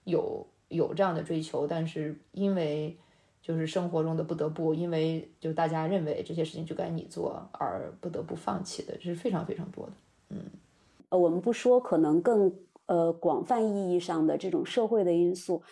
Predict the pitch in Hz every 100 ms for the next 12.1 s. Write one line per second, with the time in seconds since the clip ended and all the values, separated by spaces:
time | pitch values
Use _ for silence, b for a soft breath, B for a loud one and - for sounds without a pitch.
0 | b - 214 240 175 160 170 247 226 233
1 | 214 165 - 226 190 214 190 196 233 247
2 | 233 190 185 170 160 139 151 - 202 185
3 | 170 170 208 175 - 151 - 196 165 165
4 | 190 196 185 175 170 156 B B B 185
5 | 180 160 214 208 214 202 160 170 175 175
6 | 180 160 151 185 269 233 196 _ _ -
7 | - - 240 190 185 294 247 - - 135
8 | 151 - 247 170 131 175 160 - B B
9 | 175 143 196 196 196 185 175 196 185 185
10 | 147 147 190 180 170 165 226 196 170 165
11 | 147 156 185 196 196 202 202 165 160 196